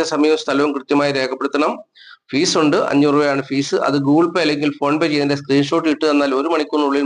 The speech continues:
മറുപടി നൽകുന്നതാണ്. അപ്പോൾ നിങ്ങൾക്കും നിങ്ങളുടെ സുഹൃത്തുക്കൾക്കും ഒക്കെ ഉപകാരപ്പെടുന്ന ഒരു കാര്യമാണ്. ഏതെങ്കിലും വിധത്തിലുള്ള പ്രശ്നങ്ങളാൽ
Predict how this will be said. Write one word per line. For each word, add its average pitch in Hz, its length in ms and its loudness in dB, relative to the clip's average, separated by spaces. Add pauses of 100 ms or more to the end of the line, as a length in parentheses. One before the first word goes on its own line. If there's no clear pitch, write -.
മറുപടി 139 300 0
നൽകുന്നതാണ്. 139 520 0 (680)
അപ്പോൾ 143 140 0 (140)
നിങ്ങൾക്കും 147 440 2 (120)
നിങ്ങളുടെ 143 300 0
സുഹൃത്തുക്കൾക്കും 147 640 0
ഒക്കെ 160 240 0 (180)
ഉപകാരപ്പെടുന്ന 147 540 -2
ഒരു 139 160 0
കാര്യമാണ്. 139 480 0 (560)
ഏതെങ്കിലും 196 460 2
വിധത്തിലുള്ള 170 500 2 (160)
പ്രശ്നങ്ങളാൽ 160 560 0